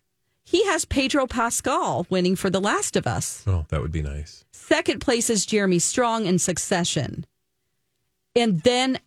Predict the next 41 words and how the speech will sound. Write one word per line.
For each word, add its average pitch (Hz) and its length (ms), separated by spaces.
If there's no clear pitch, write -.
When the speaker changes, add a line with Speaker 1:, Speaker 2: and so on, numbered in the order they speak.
Speaker 1:
the 208 180
rest 220 320
of 220 80
it 240 160
is 180 180
just 208 300
other 226 240
Succession 202 600
actors 240 680
and 185 100
then, 185 140
like, 165 240
Bob 165 200
Odenkirk. 151 500
Speaker 2:
I 147 80
kind - 280
of 370 120
feel 214 180
like 120 240
I 104 180
would, 101 280
I 113 60
would 120 200
think 156 300
that 101 220
Succession 104 800
would 90 440
be 80 520
the 95 140
odds-on 85 460
favorite, 95 460
but 76 220
Speaker 1:
Yeah. 151 340
Speaker 2:
I'm 95 80
happy 98 320
to 80 80
see - 200
Pedro 73 480
up 71 100
there 76 160
because 71 680